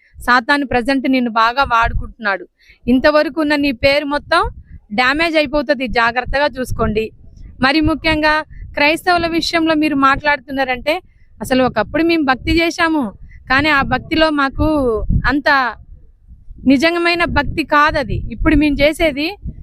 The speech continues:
నిజమైన భక్తి. మా దేవుడు పరిశుద్ధుడు, మేము పరిశుద్ధంగా ఉండమంటున్నాడు. చెడ్డ చూపులు చూడకూడదు, చెడు మాటలు మాట్లాడకూడదు. ఆ, ఎంతో చెడు మా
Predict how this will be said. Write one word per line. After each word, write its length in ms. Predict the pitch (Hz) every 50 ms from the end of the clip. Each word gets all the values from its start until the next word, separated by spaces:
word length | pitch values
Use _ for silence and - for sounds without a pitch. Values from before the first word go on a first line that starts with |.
| - - 240
నిజమైన 600 | 254 247 302 311 302 311 311 320 339 349 370 339
భక్తి. 380 | 269 294 262 - - 381 403 - - - - - - - - -
మా 160 | 254 269 285
దేవుడు 400 | 254 277 285 302 320 339 349 349
పరిశుద్ధుడు, 720 | - - 294 311 339 320 - 370 294 370 359 - 240 - - - - - - - - - - - - - - 247
మేము 380 | 277 302 311 339 349 370 370 285 302
పరిశుద్ధంగా 640 | 277 302 294 - 339 262 254 240 349 349 359 339
ఉండమంటున్నాడు. 640 | 320 311 311 311 302 311 302 277 285 285 269 226 - - _ _ - - - - -
చెడ్డ 180 | 277 269 247 311
చూపులు 480 | 302 - - 311 311 262 233 320 302
చూడకూడదు, 520 | 294 233 302 294 285 294 277 285 277 277 -
చెడు 280 | - - 294 294 330
మాటలు 420 | 311 311 294 294 294 311 302 294 294
మాట్లాడకూడదు. 880 | 277 269 269 269 285 277 277 277 277 254 269 277 - - 269 269 262 - _ _ _ _ - - 294
ఆ, 120 | 311 330
ఎంతో 460 | 320 302 285 277 285 - 320 320 330 330 - -
చెడు 160 | 311 302 294 311
మా 220 | 285 277 269